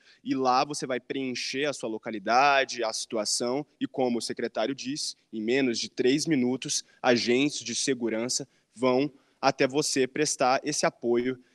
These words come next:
necessário. Então, baixe o aplicativo Minha U F G na sua loja de aplicativos,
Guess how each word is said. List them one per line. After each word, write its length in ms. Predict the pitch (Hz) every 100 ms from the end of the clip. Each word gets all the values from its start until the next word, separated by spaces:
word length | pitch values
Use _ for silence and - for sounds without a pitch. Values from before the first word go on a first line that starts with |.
| _
necessário. 800 | - 127 - 156 - 127 107 101
Então, 300 | 107 135 120
baixe 340 | 113 170 208 208
o 20 |
aplicativo 840 | - 165 151 - - 190 233 185
Minha 400 | 151 165 226 202
U 100 | 151
F 240 | 147 - 113
G 260 | 117 147
na 140 | 180 139
sua 380 | - 143 113 - _
loja 480 | - 127 160 175 139
de 100 | 110
aplicativos, 920 | 113 123 120 104 - 170 196 135 120